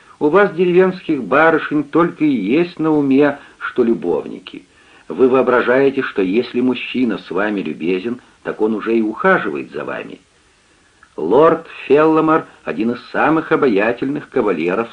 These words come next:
столицы, и я убеждена, что это с его стороны обыкновенное внимание к молодой женщине. Надо же такое выдумать. Впрочем, я от души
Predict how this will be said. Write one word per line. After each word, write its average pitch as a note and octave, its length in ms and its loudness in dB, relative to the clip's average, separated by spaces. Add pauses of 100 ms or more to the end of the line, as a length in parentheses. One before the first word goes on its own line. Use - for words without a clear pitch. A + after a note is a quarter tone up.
столицы, A2+ 680 -6 (460)
и D#2 60 -8
я D2 180 -4
убеждена, G2+ 680 -4 (200)
что - 260 -4
это A2 220 0
с - 80 -16
его F2 220 -4
стороны F#2+ 460 -4
обыкновенное E3+ 840 -2
внимание B2 640 -2 (180)
к - 80 -18
молодой F2 440 -4
женщине. - 640 -10 (1400)
Надо A2+ 280 0
же B2 120 -4
такое D3 320 2
выдумать. C3 540 -4 (440)
Впрочем, G3 380 2
я E3+ 140 4
от D3 100 0
души B2 420 -2